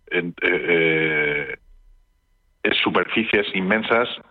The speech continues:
que a veces están cultivadas por patatas, que no sé qué necesidad tenemos de que se cultive patatas a diez kilómetros de Madrid, eh, y por tanto no están con viviendas, que es lo que el, la, el ciudadano estaría demandando. Ese desarrollo de suelo además es muy lento, es decir, hay pla-, pa-,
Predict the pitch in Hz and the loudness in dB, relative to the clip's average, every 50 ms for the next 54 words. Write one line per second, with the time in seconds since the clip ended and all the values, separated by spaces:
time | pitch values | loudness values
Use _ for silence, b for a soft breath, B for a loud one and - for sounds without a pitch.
0 | B B B B B B B B B - 87 87 92 98 95 - 95 95 - 101 | B B B B B B B B B 0 2 2 4 2 2 2 0 0 2 0
1 | 101 90 82 101 98 95 92 - 101 87 - 95 - 104 101 - 123 120 - - | 0 2 4 2 2 2 2 0 -2 -2 0 0 0 0 2 2 0 0 0 -2
2 | - 80 76 82 85 85 - - 78 - 87 90 85 - 85 - - 87 85 - | -4 -4 -2 -2 -2 0 0 0 0 0 0 0 0 -2 0 2 2 2 2 0
3 | 90 87 85 85 85 85 85 80 - 82 82 - 80 78 85 85 80 92 87 82 | -4 -4 -4 -2 0 0 0 -2 -2 -4 -4 -4 -4 -2 -2 -2 0 0 0 0
4 | 90 82 95 90 - 87 - 90 85 85 - - 87 87 87 80 90 85 87 85 | 0 0 0 -2 -2 -2 0 0 0 0 -2 -2 -2 0 0 2 0 0 2 2
5 | 87 87 90 92 101 101 - B B B B B B B B B B B B B | 2 2 2 2 0 -4 -6 B B B B B B B B B B B B B
6 | _ - - 104 107 110 - - 107 101 - 95 90 95 87 85 95 95 92 90 | _ 0 2 2 2 2 0 -2 -4 0 0 2 2 2 2 0 0 0 0 0
7 | - - 92 92 90 92 90 90 90 87 - _ _ - - _ - 92 87 87 | 0 0 0 0 0 -2 -4 -4 -4 -6 -8 _ _ -20 -12 _ -2 -2 0 2
8 | 92 92 92 95 92 101 104 - - 92 90 82 80 82 78 76 - _ _ - | 2 2 2 2 2 2 0 0 0 -2 -2 0 0 -2 -2 -4 -8 _ _ -18
9 | 80 78 78 78 78 78 78 78 76 78 76 73 - - - - - 180 - 85 | -8 -2 0 2 2 2 2 2 0 0 -2 -4 -6 -8 -10 -6 -2 -2 0 0
10 | - - 82 82 - - - 101 90 87 90 92 95 90 - - 90 98 98 98 | 0 -2 -2 -2 -2 0 2 2 4 4 2 2 -2 -2 -2 0 0 2 2 2
11 | 95 87 87 85 87 90 90 87 85 80 78 - _ _ B B B B B B | 2 0 -2 -2 0 -2 -2 -2 -4 -6 -8 -10 _ _ B B B B B B
12 | B B B _ _ _ _ - 110 107 - 135 127 127 131 131 123 123 123 123 | B B B _ _ _ _ -2 0 2 2 2 2 2 2 0 2 2 2 2
13 | 117 117 113 - 120 120 117 104 113 113 120 110 110 123 113 101 92 98 101 104 | 2 2 2 2 2 2 2 0 0 -2 -4 -2 0 0 0 2 2 2 0 0
14 | 87 - 76 71 73 76 78 - 85 85 90 92 95 87 - 101 101 98 98 - | -4 -6 -8 -8 -8 -8 -6 -2 2 2 2 2 0 0 0 2 2 2 0 -2
15 | - 101 92 - | -4 -4 -4 -4